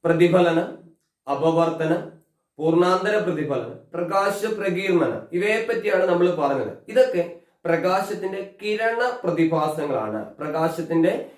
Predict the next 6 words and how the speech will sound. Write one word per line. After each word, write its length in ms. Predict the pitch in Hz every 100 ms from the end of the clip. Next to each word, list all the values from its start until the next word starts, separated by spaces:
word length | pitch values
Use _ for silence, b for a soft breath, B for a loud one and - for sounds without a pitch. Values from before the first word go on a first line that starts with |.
| B 202
കിരണ 440 | 208 233 254 269 180
പ്രതിഭാസങ്ങളാണ് 1120 | 165 160 160 156 160 160 139 131 127 131 -
ഈ 200 | 135 135
പറഞ്ഞ 200 | 139 139
അപവർത്തനവും 1000 | 139 113 127 135 131 - 117 98 95 - _ 127
പ്രതിഫലനവും 880 | 120 135 135 143 135 120 - -